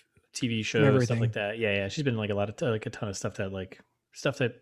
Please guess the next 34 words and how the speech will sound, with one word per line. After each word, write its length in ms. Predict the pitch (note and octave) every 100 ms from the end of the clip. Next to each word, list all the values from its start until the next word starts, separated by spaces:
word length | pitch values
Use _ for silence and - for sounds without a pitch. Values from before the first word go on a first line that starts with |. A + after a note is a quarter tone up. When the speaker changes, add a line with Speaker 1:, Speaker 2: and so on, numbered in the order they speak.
| -
Speaker 1:
you 80 | A2+
and 100 | G2
I 60 |
don't 160 | F#2+ F#2+
watch 220 | F2+ F2+
really. 180 | G2+ F2 - _ _ _ _ _ -
Speaker 2:
Oh, 100 | G3
here's 240 | D3+ A3
a 40 | F3+
cut 200 | D3+ A#2+
for 200 | B2+ B2
you, 200 | B2 C3+ - - - - - _ _ - -
'cause 140 | D3
I'm 100 | C3+
still 180 | - D3+
upset 280 | A#2+ C#3 A#2+
about 220 | A2 A#2+
it. 120 | - _ -
Speaker 1:
Mm-hmm. 300 | C#3 A#3+ F#3+ F#3+ - - - - -
Speaker 2:
<laughs> 540 | - - - - -
Danny 200 | F#3 F3+
Woodburn 580 | D#3+ E3+ C#3+ C3+ C#3 D3 - - _
Speaker 1:
Mm-hmm. 300 | C#3+ B2 D#3+ E3+
Speaker 2:
in 260 | D#3 D3+
Jingle 300 | E3 F#3 E3+
All 120 | E3 D#3
the 100 | D3
Way, 360 | F#3+ D#3+ E3 - - -
starring 400 | - D3+ C#3+ C#3
Arnie. 480 | F3 E3+ D3 D#3 -
Speaker 1:
<gasps> 60 | - - - - - - - A4+
Ah, 760 | B2 B2 B2+ C3 C3+ C3 B2+ A#2
brings, 220 | A#2 B2 -
and 400 | C#3+ D3 C3+ C3+